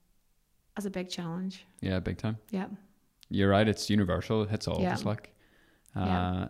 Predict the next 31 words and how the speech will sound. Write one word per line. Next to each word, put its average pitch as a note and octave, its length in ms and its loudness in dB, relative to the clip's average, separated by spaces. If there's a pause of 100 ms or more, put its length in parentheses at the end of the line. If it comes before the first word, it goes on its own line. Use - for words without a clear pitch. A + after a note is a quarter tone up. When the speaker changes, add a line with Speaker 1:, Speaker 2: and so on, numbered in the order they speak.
(280)
Speaker 2:
even F#2 340 0
the, F2+ 460 2
the F2+ 120 0
real F2+ 200 2
cocky F#2+ 380 2
hot F2+ 240 2
shots G#2 280 4
of A#2+ 40 0
the A2 80 6
world, G#2 300 10
like, F#2+ 240 6
you F#2+ 140 4
know, F#2 100 4
Speaker 1:
<laughs> F2+ 120 4
Speaker 2:
everyone F#2+ 240 4
has, F#2 340 0
everyone F#2 280 -2
has F2 160 -2
those F#2 140 -6
days. F2+ 360 -4 (520)
So - 120 0
the A2 80 10
flip C3+ 240 12
side G#2 140 8
of F#2+ 140 10
that - 60 -4
coin G2 220 6
is, F2+ 400 2
what G#2 480 2
do G2 100 -4
you, F2+ 300 0